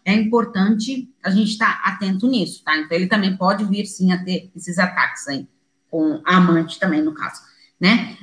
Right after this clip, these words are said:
Ahn, mais alguma dúvida, gente? Uma coisa que eu queria, assim,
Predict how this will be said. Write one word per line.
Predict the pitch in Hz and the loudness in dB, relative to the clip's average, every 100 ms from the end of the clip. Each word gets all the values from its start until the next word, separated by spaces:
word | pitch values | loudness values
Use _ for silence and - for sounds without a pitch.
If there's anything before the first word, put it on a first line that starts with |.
| - | 4
Ahn, | 233 240 240 240 240 240 240 233 - - _ _ _ _ _ _ _ _ _ _ - | 8 10 10 8 8 6 6 4 0 -10 _ _ _ _ _ _ _ _ _ _ -10
mais | 190 262 277 | 2 4 4
alguma | 254 254 | 4 2
dúvida, | 240 349 339 349 | 2 -2 0 0
gente? | 330 330 311 330 330 _ _ _ _ _ _ _ _ | 2 0 0 -2 -4 _ _ _ _ _ _ _ _
Uma | 233 285 | 0 2
coisa | 294 349 | 2 0
que | 359 | -2
eu | 359 | -4
queria, | 330 285 262 | -2 2 0
assim, | 240 233 156 - | 2 0 0 -2